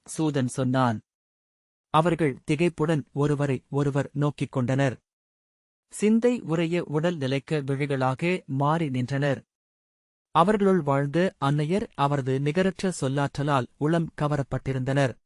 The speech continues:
அவர் சொல்லில் மழை பெய்தது, வெயில் எழுந்தது. பறவைகள் வானுக்கு அப்பால் இருந்து வந்தடைந்தன. நீருக்கு வளம் சேர்த்து சென்று மறைந்தன. மதவேழங்கள் அவர் முன் தலை தாழ்த்தி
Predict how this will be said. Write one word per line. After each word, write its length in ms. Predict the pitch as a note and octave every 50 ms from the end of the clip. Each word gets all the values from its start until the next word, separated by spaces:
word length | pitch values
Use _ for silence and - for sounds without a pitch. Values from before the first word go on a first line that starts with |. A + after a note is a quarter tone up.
| _ _ _ _ _ _ _ _ _ _ _ _ _ _ _ _
அவர் 260 | - D#3 D#3+ F#3 F3
சொல்லில் 480 | - - F3+ F3 F3+ F#3+ G#3+ A#3 G#3+ -
மழை 360 | - D3 C#3+ D3+ D#3 F3 F#3 -
பெய்தது, 560 | - C#3+ C3+ C3+ C3 C3 B2 C#3 D#3+ G3 A3+ - _ _ _ _
வெயில் 420 | C3+ B2+ D3 D#3+ F3+ G3 G3+ - -
எழுந்தது. 640 | D3 C3+ C3+ C3+ C3+ C3 C3 B2+ D3 D3+ C3 A#2 - _ _ _ _ _ _ _ _ _ _ _ _ _ _ _ _ _ -
பறவைகள் 600 | - F3+ F#3+ A3 A3+ A#3+ A3+ A3+ A3+ A3+ G#3+ -
வானுக்கு 640 | D3 D3 D#3 E3 E3+ E3 D#3 - - F3 F3 E3+ -
அப்பால் 440 | - C#3 C#3+ - _ - E3+ D#3+ D3
இருந்து 440 | C3+ C3+ C#3+ C#3+ C#3+ C#3+ D#3 D#3 D3+ D3+
வந்தடைந்தன. 720 | D3+ C#3+ C3+ B2+ C3 B2+ B2+ B2+ C#3+ D3 D#3 D#3 C#3 B2+ - _ _ _ _ _ _ _ _ _ _ _ _ _ _ _ _ _ _
நீருக்கு 560 | - D#3 F3 G3+ A#3 A#3+ A#3+ - - G#3 E3+
வளம் 280 | D3 D3+ D#3 E3+ E3+ D3+
சேர்த்து 420 | - - F#3 F3+ D#3+ - - E3
சென்று 440 | - - D#3 C#3+ C#3 D3 E3+ F#3 - - C#3+
மறைந்தன. 640 | C#3+ C#3 C#3+ C#3 C3+ C3+ C#3+ D3 D#3 D3+ C3+ - - _ _ _ _ _ _ _ _ _ _ _ _ _ _ _ _ _ _ C#3+ C#3+
மதவேழங்கள் 840 | D3+ F3 F#3+ A3+ G3 F3 E3 D#3 D#3 D#3+ D3+ C#3+ F3 F#3 F#3+ - _
அவர் 300 | - C#3 C3+ C#3+ C#3 B2+
முன் 300 | B2+ C3+ D#3+ F3+ F#3+ F3
தலை 280 | - D#3+ D3 D#3+ F3 E3
தாழ்த்தி 540 | - D3 C3 B2+ B2 - - E3 D#3+ -